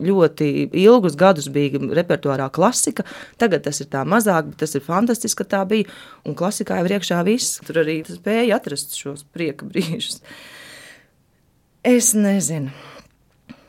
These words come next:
Vispār man šķiet, ka teātrī, kā Aigars Vilims arī kaut kad man teica, teātris ir rotaļa,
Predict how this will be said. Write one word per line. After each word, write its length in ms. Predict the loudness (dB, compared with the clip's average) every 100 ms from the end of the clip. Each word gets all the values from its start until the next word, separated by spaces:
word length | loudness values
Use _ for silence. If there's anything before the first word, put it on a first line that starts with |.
| _ _ _ _ _ -20 -20 -20 -20 -6
Vispār 380 | 0 0 2 0
man 80 | -2
šķiet, 220 | -4 -4
ka 80 | -4
teātrī, 640 | -4 -2 0 -2 -2 -4 -4 -8 -18 _ _ _ _ _ _ _ _ _ _ _ 0
kā 100 | 4 6
Aigars 300 | 6 4 2 -2
Vilims 380 | -2 -4 -4 -2
arī 160 | -2 -2
kaut 160 | -4 -4
kad 120 | -6
man 140 | -6 -2
teica, 360 | -2 -2 -6 -2
teātris 480 | 2 4 4 0 -2
ir 80 | 0
rotaļa, 480 | 4 4 2 -2 -6